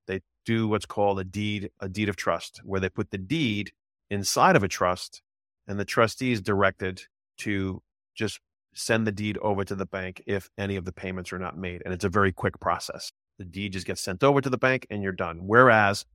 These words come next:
in certain states, they use the, the judicial process and a lawsuit has to start, and it takes much longer.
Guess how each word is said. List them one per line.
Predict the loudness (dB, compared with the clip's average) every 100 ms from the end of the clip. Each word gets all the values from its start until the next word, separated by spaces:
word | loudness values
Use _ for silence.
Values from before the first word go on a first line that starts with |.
| _ _
in | -10
certain | 2 2 2
states, | -2 0 0 -2 -10 -8
they | -6
use | -4 -4
the, | -8 -14 _ _
the | -8
judicial | -6 2 4 4
process | 0 2 2 0 -4
and | -2
a |
lawsuit | 4 6 4 2 -4
has | -4 -6
to |
start, | -8 -6 -6 -6
and |
it | -10
takes | -8 -10
much | -6 -6 -6 -4
longer. | -4 -4 -6